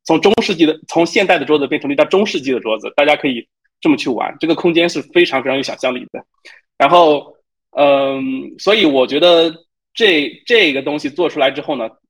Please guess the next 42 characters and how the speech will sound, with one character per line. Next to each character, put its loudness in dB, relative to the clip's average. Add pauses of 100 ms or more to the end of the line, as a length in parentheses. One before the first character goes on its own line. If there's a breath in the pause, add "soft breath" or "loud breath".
(140)
呃， -6
还 -2
是 -6
和 -6
之 -10
前 -10 (100)
完 0
全 -10
一 -6
样 0
的 -10
思 -14
路， -10
就 -8
是 -4
它 0
把 4
一 -2
个 2
原 0
本 0 (120)
A 4
R 4
里 -6
面 -8 (340)
很 -6
复 -4
杂 2
的 -4
一 -8
个 -8
问 -4
题， -16
就 -8
是 -8
我 -4
如 -6
何 0
帮 0
助 -4
用 0
户 -4